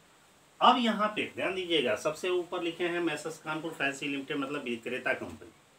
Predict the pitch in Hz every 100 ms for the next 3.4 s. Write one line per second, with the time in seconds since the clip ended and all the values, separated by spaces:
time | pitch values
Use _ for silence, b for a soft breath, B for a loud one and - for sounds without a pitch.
0 | - - - 147 139 127 123 123 117 -
1 | 113 117 131 110 92 95 - - 92 87
2 | 85 82 - - 113 117 139 139 131 123
3 | - - 127 123